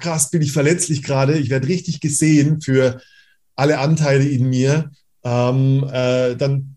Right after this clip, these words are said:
äh, tendieren wir vielleicht dazu, davon zu laufen. Also dann nennt man's deflektieren. Äh, äh, ja, schön, und wie, wie findest du das Wetter hier? Äh, ist so ein typischer Kontaktabbruch, weil's mir zu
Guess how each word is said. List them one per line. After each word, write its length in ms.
äh, 360
tendieren 420
wir 260
vielleicht 380
dazu, 560
davon 420
zu 140
laufen. 500
Also 260
dann 140
nennt 120
man's 180
deflektieren. 1000
Äh, 360
äh, 160
ja, 240
schön, 320
und 280
wie, 200
wie 100
findest 280
du 60
das 160
Wetter 200
hier? 440
Äh, 260
ist 80
so 80
ein 120
typischer 600
Kontaktabbruch, 1000
weil's 220
mir 120
zu 640